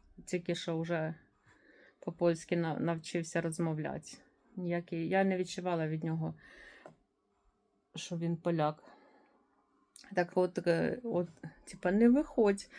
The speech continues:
то я повинна тут рядом з тобою здохнути, чи що?" Такий смішний.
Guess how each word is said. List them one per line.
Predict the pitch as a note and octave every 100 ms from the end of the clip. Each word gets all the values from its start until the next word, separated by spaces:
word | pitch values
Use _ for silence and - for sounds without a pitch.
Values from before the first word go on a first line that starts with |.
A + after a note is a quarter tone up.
| - - - -
то | G#3
я | G#3+ G#3
повинна | G3+ G3+ G#3 G#3 G3
тут | F#3+ G#3+ -
рядом | F#3 G3 F#3+ G3
з | G3
тобою | G3 F#3+ G3
здохнути, | G3 F#3 C4 - A3
чи | G3+ -
що?" | F3 E3+ E3 F#3 F3 G3 - - - - -
Такий | G3+ A#3+ A#3+
смішний. | - A3+ A3+ B3 C4+ D#4+